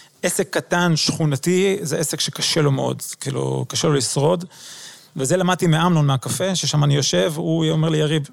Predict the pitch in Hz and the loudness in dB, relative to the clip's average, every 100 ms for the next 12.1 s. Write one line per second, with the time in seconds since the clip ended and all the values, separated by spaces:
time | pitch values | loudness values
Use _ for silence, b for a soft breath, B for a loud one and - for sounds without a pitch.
0 | - 147 170 156 165 - 185 180 160 - | -2 0 0 -2 -6 -4 -2 0 -2 0
1 | 160 135 143 147 147 185 180 B B B | 0 0 0 2 4 2 -2 B B B
2 | B B _ _ - 156 - - - - | B B _ _ -6 -4 -2 -6 -4 -2
3 | - 143 170 151 - 165 131 143 151 165 | -2 -2 0 -2 -2 -2 0 0 2 2
4 | 151 139 - 151 139 120 151 165 190 185 | -2 -4 -4 -4 -2 -2 0 0 -2 -6
5 | B B B B B _ _ _ - 170 | B B B B B _ _ _ -2 0
6 | 165 170 170 156 147 151 180 - - 135 | 0 0 0 0 -4 -2 -2 -2 -2 -4
7 | - 170 185 160 - 139 175 156 156 131 | -2 0 2 0 -2 -2 -2 -2 -2 0
8 | 160 147 - 131 131 165 196 202 _ - | 2 2 2 2 2 0 -2 -6 _ -8
9 | - 143 131 131 131 123 120 120 - 143 | -4 0 0 0 0 -2 -4 -6 -2 0
10 | 165 170 - 139 127 147 131 131 - - | 0 -2 -8 -8 -6 -4 -4 -4 -12 -4
11 | 160 147 139 - - 156 143 139 151 170 | -4 -4 -4 -2 0 0 2 2 2 2